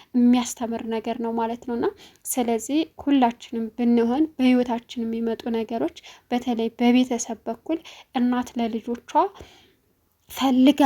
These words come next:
ሳይሆን ብዙ ነገሮችን ማለፍ ትችላለች። እና ከገኒም በቃ እናት ሆነን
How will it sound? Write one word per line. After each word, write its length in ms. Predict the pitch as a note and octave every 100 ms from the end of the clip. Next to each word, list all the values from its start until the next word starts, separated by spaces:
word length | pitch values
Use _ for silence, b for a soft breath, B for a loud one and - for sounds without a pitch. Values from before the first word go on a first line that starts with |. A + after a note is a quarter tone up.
| B3
ሳይሆን 400 | - A3+ B3 D#4
ብዙ 180 | - C#4 D4+
ነገሮችን 640 | C4+ A#3+ A#3 A3+ - -
ማለፍ 300 | A#3 A#3 A3+ -
ትችላለች። 500 | - - A#3 A3+ A#3
እና 120 | C4 A4
ከገኒም 580 | - C4 A3+ A#3+ A#3+ E4+ - B B -
በቃ 220 | A#3+ A#3+ - - _
እናት 440 | B3+ B3+ B3+ C4 - - _
ሆነን 360 | - B3+ A#3+ A3